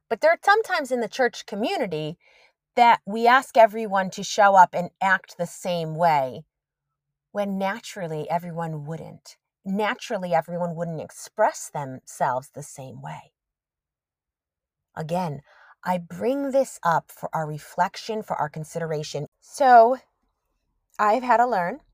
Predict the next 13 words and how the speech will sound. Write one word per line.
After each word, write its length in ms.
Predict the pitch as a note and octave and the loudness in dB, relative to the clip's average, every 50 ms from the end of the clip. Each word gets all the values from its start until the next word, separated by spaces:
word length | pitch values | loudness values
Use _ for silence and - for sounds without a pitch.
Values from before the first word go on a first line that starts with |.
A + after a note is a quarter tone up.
| _ _ _ _ _ _ _ _ _ _ _ _ _ _ _ _ _ - | _ _ _ _ _ _ _ _ _ _ _ _ _ _ _ _ _ -10
I've 140 | A3+ G#3+ G3 | -10 -10 -6
had 180 | G#3 G#3 G3 G3+ | -2 0 0 0
to 120 | G#3 G#3 | 0 -2
learn 220 | G#3+ G3+ G3 G3 | -2 -4 -4 -4
how 160 | F#3 F#3+ G3+ F#3+ | -4 -2 -2 -2
to 80 | G3 | -2
continue 460 | F#3 - G#3 F#3+ - - G3 F#3+ G3 | -2 -8 -10 -10 -10 -10 -10 -8 -8
to 80 | F#3+ F3+ | -8 -8
pursue 420 | - - F3+ - - - F#3+ F#3+ | -10 -10 -12 -12 -12 -10 -8 -8
my 200 | G#3 G3 F#3 F#3+ | -4 -2 -2 0
au-, 120 | F#3 F3 F3 - - - _ - | 0 0 0 -2 -8 -14 _ -6
authentic 600 | F3+ F3 F3 - - F3+ F3 E3+ - - C4 - | -4 -4 -4 -4 -6 -8 -8 -8 -10 -12 -12 -12
self, 520 | - - F3+ D3+ F#3 B3+ _ _ _ _ | -8 -6 -4 -2 -4 -4 _ _ _ _